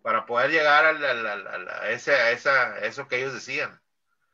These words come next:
Pero realmente, ¿qué tanto tiempo dedicamos al Señor? Siempre lo hemos venido diciendo también,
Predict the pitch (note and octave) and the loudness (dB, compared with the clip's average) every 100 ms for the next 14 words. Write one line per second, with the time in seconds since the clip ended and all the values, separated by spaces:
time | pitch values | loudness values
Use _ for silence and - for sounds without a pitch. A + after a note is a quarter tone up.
0 | _ - A#2+ B2 C#3 C#3+ D#3 E3 D#3 D3+ | _ 0 2 4 4 2 0 0 0 2
1 | D#3 D3 D#3 C#3 C#3 D3+ C#3 D3 C3+ C3 | 2 2 -2 -4 -2 -4 0 0 0 -6
2 | A#2 A#2+ C3+ B2 B2 B2+ B2 B2 A#2 A2 | -4 -6 -6 -6 -4 -2 -4 -6 -8 -6
3 | A#2+ A2+ A2+ G#2+ G2 A2 B2 | -8 -8 -10 -10 -8 -8 -10